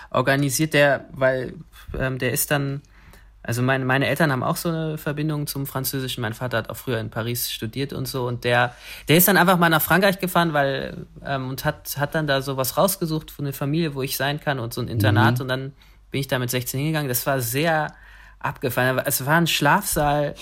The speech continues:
Speaker 1: mit irgendwie fünfzig anderen. Hab ich, also wirklich wie aus so einem Film von vor hundert Jahren, also, oder so einer Geschichte.
Speaker 2: <laughs>
Speaker 1: Also das war so irgendwie so ein katholisches,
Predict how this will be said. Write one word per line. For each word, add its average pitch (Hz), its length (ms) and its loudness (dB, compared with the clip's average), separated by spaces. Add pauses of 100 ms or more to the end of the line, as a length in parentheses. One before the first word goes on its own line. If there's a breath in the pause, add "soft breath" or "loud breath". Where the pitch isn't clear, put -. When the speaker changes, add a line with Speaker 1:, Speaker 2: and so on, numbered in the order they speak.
(360 loud breath)
Speaker 1:
mit 135 200 -4
irgendwie 147 600 -2 (280)
fünfzig - 800 -2
anderen. 143 300 2 (180)
Hab 131 140 -2
ich, - 160 -8
also 131 240 -2
wirklich 175 300 0
wie 147 100 2
aus 139 140 0
so 139 80 -4
einem 135 100 -4
Film 175 300 0
von 139 180 -2
vor 127 180 0
hundert 151 300 2
Jahren, 131 380 2
also, 113 180 0
oder 110 200 -2
so 117 100 -8
einer 107 160 2
Geschichte. 113 560 -2
Speaker 2:
<laughs> - 800 -4
Speaker 1:
Also 123 300 2
das 123 240 0
war 131 420 4 (260)
so 135 320 -2
irgendwie 151 300 0
so 135 160 -2
ein 135 300 -6
katholisches, 170 1300 0